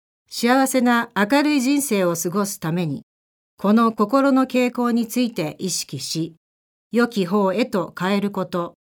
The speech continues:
それがまず第一歩です。そこであなたが良い人生を欲するのであれば、輝く喜びの時刻のみを記憶し、語り、思い出す、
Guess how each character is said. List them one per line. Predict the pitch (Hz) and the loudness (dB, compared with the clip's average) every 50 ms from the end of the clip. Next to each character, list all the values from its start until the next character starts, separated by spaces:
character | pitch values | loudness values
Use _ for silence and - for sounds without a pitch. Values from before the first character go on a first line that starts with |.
| _ _ _ | _ _ _
そ | - - 233 | -6 -2 2
れ | 240 262 | 4 4
が | 262 262 254 233 | 4 4 4 4
ま | 269 294 | 4 4
ず | 240 233 208 | 2 0 0
第 | 175 226 262 269 247 220 | 2 2 2 2 0 -2
一 | 208 | -4
歩 | - - 175 151 | -6 -8 -8 -6
で | 143 135 131 | -6 -8 -12
す。 | - - - - - _ _ _ _ _ _ _ _ _ _ _ _ _ _ _ - | -14 -16 -18 -20 -20 _ _ _ _ _ _ _ _ _ _ _ _ _ _ _ -8
そ | - 220 214 | -4 -2 0
こ | 262 262 | 2 2
で | 240 262 254 247 - | 4 2 2 2 2
あ | 214 | 0
な | 254 330 311 | 2 2 2
た | 302 285 | 0 2
が | 262 247 214 | 2 2 2
良 | 190 208 240 254 | 2 2 0 0
い | 247 190 | 0 0
人 | 190 220 226 214 | 0 0 0 0
生 | - - 170 160 156 | -2 -2 -4 -2 -4
を | 156 | -6
欲 | 151 - - 190 190 | -8 -6 -6 -6 -4
す | - - 262 | -4 -4 -2
る | 247 247 | -2 -2
の | 202 196 165 | -2 -2 -2
で | 156 151 151 | -2 -2 -2
あ | 170 196 | -2 -2
れ | 208 180 | -2 -4
ば、 | 147 135 139 - _ _ _ _ _ _ _ _ _ _ | -4 -8 -10 -12 _ _ _ _ _ _ _ _ _ _
輝 | - 180 190 202 233 226 233 240 233 | -4 -2 0 2 4 4 4 2 0
く | 233 - 185 160 | -2 -2 -2 0
喜 | 156 170 185 220 226 226 247 233 | 0 2 2 0 0 0 0 0
び | 240 240 | 0 0
の | 226 226 | 0 0
時 | 208 190 240 - | 0 -2 -2 -2
刻 | 254 226 - 196 | -4 -4 -4 -2
の | 175 185 220 247 | -2 0 2 2
み | 240 214 185 | 2 2 0
を | 160 147 | -2 -4
記 | - - 170 | -4 -4 -4
憶 | 180 214 220 220 - | -2 -2 -4 -6 -10
し、 | - - - 214 202 202 - _ _ _ _ _ _ _ _ - - | -10 -6 -4 -4 -4 -4 -6 _ _ _ _ _ _ _ _ -12 -8
語 | 185 175 - 220 220 | -6 -2 0 2 2
り、 | 202 170 139 - - _ _ _ - | 2 0 -2 -6 -10 _ _ _ -2
思 | 175 185 226 269 277 | 0 2 2 4 2
い | 277 226 | 2 2
出 | 262 247 233 | 0 -2 -4
す、 | - - - - | -6 -8 -12 -14